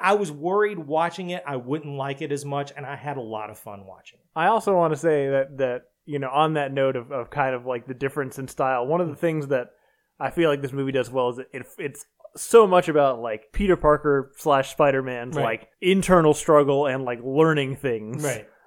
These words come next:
Speaker 2: Um, and they spend, like, a lot of fucking time on that. And there's a lot of times where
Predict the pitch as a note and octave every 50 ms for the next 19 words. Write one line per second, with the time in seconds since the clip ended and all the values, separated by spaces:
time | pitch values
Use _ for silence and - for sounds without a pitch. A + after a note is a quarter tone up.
0 | - - D3+ C#3+ C#3 C3 C3 C#3 C3+ D3+ F#3+ A3 G#3 - C#4 C#4 B3 B3 A#3 A3+
1 | G#3 G#3 A3+ A3+ A3 G3+ - A#3 A3 - G#3+ G3 - G#3 A3 A3+ G#3+ F#3 D#3+ C#3+
2 | C3+ C#3 D#3 - - F#3+ G3 G#3 G#3+ G#3+ G#3+ F#3+ G3+ F#3 G3 G3 F#3 F3+ F#3 F#3
3 | F3+ F#3